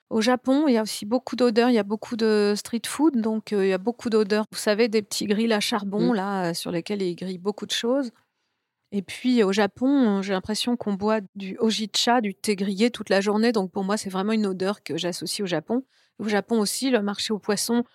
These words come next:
Speaker 1: l'ancien marché de Tsukiji à Tokyo, c'est extraordinaire,
Speaker 2: Mm.
Speaker 1: extraordinaire. Et peut-être aussi dans des pays comme, euh, le Japon aussi, le, l'odeur dans les temples, l'encens qui brûle,
Speaker 2: Mm.
Speaker 1: tout ça, ouais, je,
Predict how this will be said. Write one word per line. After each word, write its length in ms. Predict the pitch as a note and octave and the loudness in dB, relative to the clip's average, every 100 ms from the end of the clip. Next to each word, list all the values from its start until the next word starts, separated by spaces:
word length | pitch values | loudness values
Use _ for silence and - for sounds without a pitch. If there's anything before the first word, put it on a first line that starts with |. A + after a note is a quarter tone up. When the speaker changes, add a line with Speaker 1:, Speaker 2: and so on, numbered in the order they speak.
| _ - | _ -2
Speaker 1:
l'ancien 300 | G#3+ G#3+ A3 | 0 2 0
marché 320 | G#3+ A3 A#3 | 0 0 0
de 80 | G#3+ | 0
Tsukiji 720 | - G#3+ - F#3+ - B3 C#4+ _ _ _ | -2 -6 -8 -8 -4 -4 -4 _ _ _
à 100 | - | -8
Tokyo, 500 | F#3+ G#3 - A#3+ C#4+ | -2 -2 0 2 2
c'est 560 | C4 - - F3+ F3 - | 2 -2 -4 -2 -2 -4
extraordinaire, 800 | - A#3+ - F#3 G3 C4 C#4+ G#3+ G3 _ _ - | -4 -4 -4 -4 0 2 2 2 -2 _ _ -18
Speaker 2:
Mm. 60 | E3+ | -8
Speaker 1:
extraordinaire. 680 | G#3+ - G#3+ G3+ A3+ F#3+ F#3+ - _ _ _ - | -6 -4 -6 -4 -4 -4 -8 -16 _ _ _ -2
Et 80 | G3+ | -2
peut-être 480 | A3+ A3+ C4+ C#4 A3+ | 0 2 2 2 -2
aussi 460 | A3 - A#3 B3+ | -2 -4 -4 -2
dans 120 | A#3+ | -2
des 140 | G3+ F#3+ | -2 -4
pays 220 | - G#3+ | -4 -6
comme, 240 | A3 G3 F#3 | -4 -4 -4
euh, 380 | D#3+ E3 D#3 - _ _ _ _ _ _ _ _ _ _ _ _ _ _ _ _ _ _ - | -4 -4 -6 -10 _ _ _ _ _ _ _ _ _ _ _ _ _ _ _ _ _ _ -6
le 80 | A3 | 0
Japon 400 | A3 A#3 - G3 | 4 4 2 0
aussi, 420 | A3 - - G3+ | 0 0 -4 -2
le, 200 | F#3 E3 | 0 0
l'odeur 340 | E3 D#3 F3+ F#3+ | 0 0 0 0
dans 120 | F#3+ | -2
les 140 | F#3+ | -4
temples, 400 | F#3 - E3+ G#3 | -4 -2 -2 -2
l'encens 340 | F3 F3 - G3 | -2 -2 -2 -4
qui 140 | - | -2
brûle, 440 | F3+ F3 F#3+ A#3 F3 | 0 2 4 4 2
Speaker 2:
Mm. 100 | D#3+ | 0
Speaker 1:
tout 100 | E3 | -2
ça, 320 | - - - | -4 -2 0
ouais, 120 | F3 | -2
je, 140 | G3 | -8